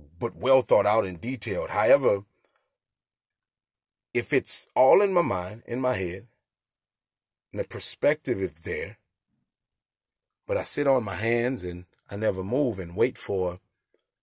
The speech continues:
this plan to come about, it won't ever happen. I've got to give proper energy to it.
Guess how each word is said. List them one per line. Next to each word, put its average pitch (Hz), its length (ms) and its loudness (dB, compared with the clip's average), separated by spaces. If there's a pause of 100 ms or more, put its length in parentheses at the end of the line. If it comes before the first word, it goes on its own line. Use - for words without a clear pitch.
(120)
this - 160 -4
plan 98 300 -6
to 85 60 -10
come 101 220 -6
about, 113 380 2 (1160)
it 92 120 -10
won't 92 200 -6
ever 85 160 -6
happen. 98 500 -2 (1120)
I've 98 180 -8
got 120 280 0
to 92 340 -4 (640)
give 117 340 0 (100)
proper 113 500 -2
energy 113 500 0
to - 240 -12
it. - 140 -20